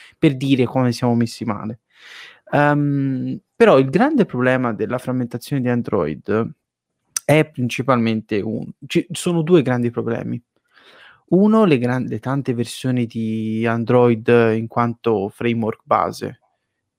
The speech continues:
Ecco, vedi, non è tos-, ovviamente,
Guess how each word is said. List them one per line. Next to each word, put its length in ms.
Ecco, 360
vedi, 180
non 240
è 100
tos-, 200
ovviamente, 560